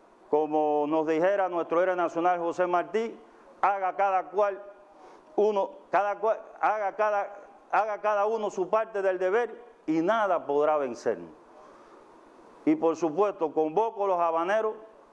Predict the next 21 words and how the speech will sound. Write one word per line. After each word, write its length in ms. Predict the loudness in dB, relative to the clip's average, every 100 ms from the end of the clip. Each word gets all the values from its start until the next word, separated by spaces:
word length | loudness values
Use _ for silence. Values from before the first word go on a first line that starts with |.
| -2
a 120 | 0
ser 240 | 0 -2
partícipes 640 | 0 -2 -2 -4 -2 0 0
activos 460 | 0 -2 0 2
y 40 | 2
enriquecedores 720 | 2 -2 -2 0 2 2 2
de 80 | 0
este 180 | 0 -2
plan, 400 | 0 -2 -4 -16 -20 -20 -20 -16 -2
a 120 | 0
mayor 400 | 0 0 0 0
consagración 760 | -2 -2 0 0 -2 0 0 2
y 60 | 2
labor 440 | 2 2 0 -2 -12 -20 -20 -20 -2
para 220 | 0 0
los 180 | -2 -2
directivos 680 | 0 0 0 0 2 2 2
a 120 | 0
todos 220 | 0 0 0
los 140 | 0
niveles 640 | 0 2 2 0 -4 -12